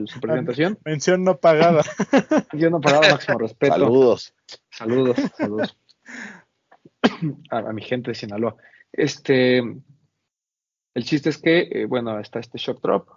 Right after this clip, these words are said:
Speaker 1: eh, se vende, es sold out, ahorita los precios de reventa están muy altos, el par se va a lanzar próximamente.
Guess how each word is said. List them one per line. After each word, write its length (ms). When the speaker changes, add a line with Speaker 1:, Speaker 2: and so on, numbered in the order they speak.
Speaker 1:
eh, 100
se 180
vende, 640
es 120
sold 240
out, 380
ahorita 260
los 80
precios 180
de 80
reventa 200
están 180
muy 120
altos, 340
el 80
par 220
se 140
va 100
a 20
lanzar 320
próximamente. 760